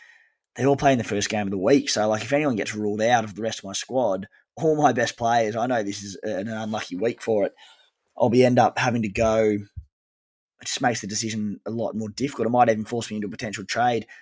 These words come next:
Maybe I play, say, Ramien over Madison tonight as a result of it, but it's just no reward for depth there, which it, it does irk me a little bit. So, yeah, I, I do,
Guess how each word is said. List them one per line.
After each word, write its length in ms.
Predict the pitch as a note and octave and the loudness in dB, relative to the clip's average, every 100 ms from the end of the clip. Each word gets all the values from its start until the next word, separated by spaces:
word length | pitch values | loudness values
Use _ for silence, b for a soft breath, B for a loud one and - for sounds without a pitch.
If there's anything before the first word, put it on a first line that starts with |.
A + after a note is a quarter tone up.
| B | B
Maybe 360 | C3 C3+ C3+ B2+ | 0 4 6 6
I 80 | A#2 | 2
play, 340 | - A2+ A#2 | 0 0 2
say, 240 | A#2 G#2 G#2+ | 0 0 -2
Ramien 480 | A2 A2 A2 A2 | -2 -4 -4 -4
over 380 | A2 A2 G#2+ G2+ - - | -4 -4 -4 -6 -8 -8
Madison 500 | A#2 G#2+ A2 - A2 | -2 -2 -2 -4 -4
tonight 400 | G#2+ G#2+ A2+ - | -4 -4 -2 0
as 160 | A2 | 0
a 40 | A2+ | 0
result 400 | A2 A2 A#2+ B2+ | 0 4 6 6
of 100 | A2+ | 2
it, 100 | - | 2
but 240 | A2+ G2+ - B B B B B _ _ _ - | 2 2 -2 B B B B B _ _ _ -8
it's 80 | |
just 160 | - D3 | -4 0
no 160 | D#3 E3 | 4 6
reward 480 | E3+ B2+ A#2+ A2+ | 6 4 2 2
for 80 | - | 0
depth 400 | G#2 - A#2+ - | 0 0 0 2
there, 200 | A2+ G#2+ | 2 2
which 200 | G#2+ - | 0 -2
it, 260 | G#2+ G#2+ - | -4 -4 -6
it 140 | A2 | -4
does 240 | B2+ C3 B2 | 0 0 2
irk 280 | A2+ G#2+ | 0 -2
me 200 | A2 A2 | -4 -4
a 80 | - | -2
little 280 | G2 G#2+ A2 | -2 -2 -2
bit. 260 | G#2+ G#2 - _ B B B B B B | 0 0 -2 _ B B B B B B
So, 520 | - C3 B2 A2+ G#2+ A2 _ _ _ _ _ - | 2 6 6 6 4 0 _ _ _ _ _ -4
yeah, 440 | B2 A#2 A#2 A#2 - | 0 4 6 4 2
I, 80 | - | 0
I 80 | C3+ | 0
do, 420 | A#2+ C#3 C#3+ C#3+ | 4 6 8 8